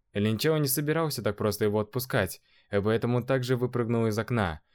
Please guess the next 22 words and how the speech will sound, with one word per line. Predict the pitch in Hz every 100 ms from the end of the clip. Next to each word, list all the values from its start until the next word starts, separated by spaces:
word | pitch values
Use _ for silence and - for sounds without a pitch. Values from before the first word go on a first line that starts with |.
| _ _
Его | 95 92 101
удары | 107 117 113
градом | 107 117 113 120
опускались | 120 110 117 123 110 107
на | 117
грудь | 110 117 -
парня. | 139 107 95 87 76 - _ _ _ -
Чэнь | 110 104
Байшен | 98 101 - 131 123 - -
скривился | - 127 123 135 131 135
от |
переполняющей | 131 131 131 127 120 113 113 - 123
его | 113 107
сознание | 113 110 101 98 101
боли. | 107 120 98 87 78 - _
Из-за | 92 95 98
этого | 113 123 131 123
его | 127 120 123
особая | 120 131 123
способность | 123 - 120 135 123 127 113
была | 117 113
деактивирована. | 104 107 107 - 117 123 110 95 90 80